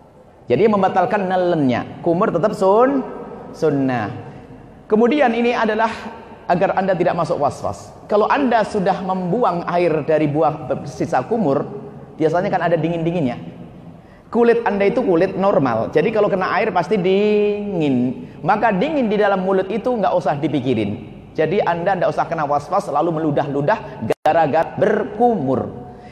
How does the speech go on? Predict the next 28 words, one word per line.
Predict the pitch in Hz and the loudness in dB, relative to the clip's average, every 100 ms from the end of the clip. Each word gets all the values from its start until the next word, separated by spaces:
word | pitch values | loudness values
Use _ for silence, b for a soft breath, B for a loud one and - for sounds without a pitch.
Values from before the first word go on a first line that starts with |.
| B | B
Asalkan | 170 190 - - 202 311 262 240 208 196 | 0 0 -2 0 4 4 2 0 -2 -2
waktu | 202 202 | -2 0
Anda | 185 190 170 | 0 2 2
berkumur | 180 175 220 190 185 | 0 0 2 2 2
sudah | 180 180 170 | 2 2 2
Anda | 180 175 | 2 0
buang | 151 175 165 | 2 2 0
seratus | - 165 165 - | 0 0 0 -2
persen, | 151 180 247 254 - B B | -2 2 2 2 -4 B B
maka | 170 170 | -2 0
dingin-dingin | 160 117 196 180 160 151 175 160 156 | 0 2 0 0 -2 0 0 0 -2
di | 143 156 | 0 2
dalam | 151 143 139 | 4 2 2
mulut | 220 269 - | 2 2 0
itu | 165 165 135 | -2 -2 0
dimaafkan. | 147 143 127 - 120 107 - - - | 0 0 -4 -2 -2 -4 -8 -16 -8
Kecuali | - 151 196 226 226 | -2 0 2 2 2
Anda | 170 170 175 | 0 0 0
curang, | 175 135 107 101 110 | 2 2 0 -4 -4
Anda | 170 175 196 220 | -4 0 2 2
buangnya | 160 185 175 160 202 220 | 2 2 2 0 -2 0
adalah | 175 196 185 | 0 2 2
ada | 185 | 2
yang | 190 | 2
Anda | 175 | 0
tahan | 175 165 | 2 0
sedikit. | 156 151 127 - | 0 0 0 0
Up. | - | -4